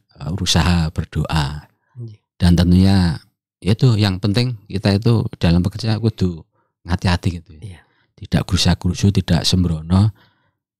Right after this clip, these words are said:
Speaker 1: Dan kalau itu sudah memang kita ditakdirkan untuk jadi apa gitu,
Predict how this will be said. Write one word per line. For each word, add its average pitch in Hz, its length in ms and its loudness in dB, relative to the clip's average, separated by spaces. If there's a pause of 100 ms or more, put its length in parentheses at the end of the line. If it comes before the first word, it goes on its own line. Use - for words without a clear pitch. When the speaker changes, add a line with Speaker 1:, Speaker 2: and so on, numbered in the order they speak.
(280)
Speaker 1:
Dan 92 240 0
kalau 101 180 4
itu 104 160 2
sudah 98 360 0
memang 101 280 4
kita 98 300 0
ditakdirkan 90 720 0
untuk 92 160 0
jadi 87 400 2
apa 104 260 2
gitu, 151 300 2